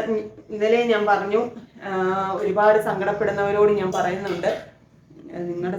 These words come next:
സങ്കടങ്ങളൊക്കെ ഒരു, ഒരു കാലത്ത് മാറും. അതിനൊക്കെ ഒരു പ്രതിഫലം, അതിന് പ്രതിഫലം എന്ന് പറഞ്ഞ ഒരു നന്മ, ആ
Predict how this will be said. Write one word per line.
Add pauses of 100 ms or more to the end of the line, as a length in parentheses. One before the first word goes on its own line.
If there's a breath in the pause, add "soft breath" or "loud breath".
സങ്കടങ്ങളൊക്കെ (100)
ഒരു, (180)
ഒരു
കാലത്ത് (120)
മാറും. (140)
അതിനൊക്കെ
ഒരു
പ്രതിഫലം, (120)
അതിന് (200)
പ്രതിഫലം
എന്ന്
പറഞ്ഞ (100)
ഒരു (120)
നന്മ, (340)
ആ